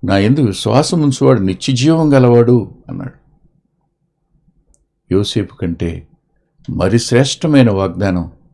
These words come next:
నా ప్రియరక్షకుడు చేశాడు. ఇది ఆశ్చర్యం కాదా? ఐదేళ్ల కాలం పేదరికం నిన్నంటదు. ఆలోచించండి.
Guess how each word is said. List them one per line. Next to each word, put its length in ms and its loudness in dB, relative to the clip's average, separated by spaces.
నా 140 -4
ప్రియరక్షకుడు 800 -8
చేశాడు. 360 -12
ఇది 140 -4
ఆశ్చర్యం 500 -4
కాదా? 300 -8
ఐదేళ్ల 440 0
కాలం 500 -4
పేదరికం 560 2
నిన్నంటదు. 680 0
ఆలోచించండి. 840 -8